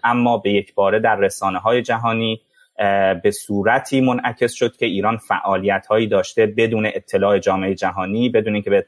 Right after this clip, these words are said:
جامعهٔ جهانی اطلاع بده، اه، و ما باید بریم و در واقع، اه، خلاصه تحتوی ماجرا رو در بیاریم.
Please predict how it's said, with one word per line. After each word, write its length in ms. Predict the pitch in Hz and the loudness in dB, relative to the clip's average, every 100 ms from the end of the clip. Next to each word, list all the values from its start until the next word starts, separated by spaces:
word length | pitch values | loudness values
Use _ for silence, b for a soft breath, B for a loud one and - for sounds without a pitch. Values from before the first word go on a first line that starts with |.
| - | -2
جامعهٔ 280 | 98 92 87 | -4 -2 -4
جهانی 280 | 92 98 | -4 -2
اطلاع 340 | 98 - 104 131 | -4 -2 0 2
بده، 400 | 135 131 127 127 b b b 110 | 4 4 2 0 b b b 0
اه، 140 | 104 | 2
و 180 | 104 110 | 4 2
ما 200 | 117 123 | 4 2
باید 540 | 113 107 104 127 135 | 4 6 6 4 4
بریم 360 | 135 131 127 117 | 2 4 2 2
و 80 | 107 | 2
در 160 | 101 | 2
واقع، 360 | 98 92 104 107 98 | 2 2 2 0 0
اه، 540 | 98 95 87 85 95 | 0 2 0 -4 -6
خلاصه 380 | 90 98 92 107 | -2 0 0 0
تحتوی 380 | - 101 95 113 | 0 0 2 2
ماجرا 380 | 104 - 98 101 | 2 2 4 4
رو 100 | 101 | 4
در 280 | 104 92 - | 2 0 -2
بیاریم. 220 | 85 - | -10 -10